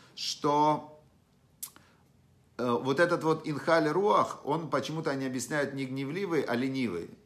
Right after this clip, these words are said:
Я, я не понял, почему они так объясняют, но смысл в том, что и гневливый, и ленивый, они рушат свой дом, потому что они своих домашних и не дают им ни морального удовлетворения,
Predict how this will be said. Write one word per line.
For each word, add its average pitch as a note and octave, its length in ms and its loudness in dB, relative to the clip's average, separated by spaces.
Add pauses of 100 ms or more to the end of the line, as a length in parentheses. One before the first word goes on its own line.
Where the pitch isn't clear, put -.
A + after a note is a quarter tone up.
(500)
Я, A#2+ 340 2 (120)
я B2+ 160 0
не C3 100 -4
понял, A2 320 -2
почему A2 280 -6
они A#2 120 -6
так B2 160 -6
объясняют, C#3 540 -2
но C#3+ 320 -2
смысл E3+ 420 -2
в D3 60 -10
том, F#2 340 -2 (200)
что - 260 -2
и G3+ 220 -4
гневливый, D3 640 0
и E3+ 260 -6
ленивый, C#3 760 -2
они C#3+ 260 -4
рушат D3+ 340 -2
свой B2+ 220 -4
дом, G2 400 -4
потому A2+ 320 -6
что A#2+ 160 -6
они D3 220 -4
своих B2 340 -4
домашних A#2+ 520 -4 (140)
и C#3 140 -4
не C#3 80 -6
дают C3 400 -4
им A2+ 240 -6
ни B2 160 -6
морального F#3 520 0
удовлетворения, E3+ 960 -4